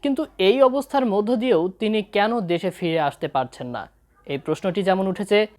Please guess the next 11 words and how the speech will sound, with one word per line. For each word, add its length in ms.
একইভাবে 540
বিএনপির 440
মহাসচিবের 720
পদের 320
জন্য 380
যাদের 340
নাম 300
শোনা 260
যাচ্ছে, 420
তাদের 280
মধ্যে 500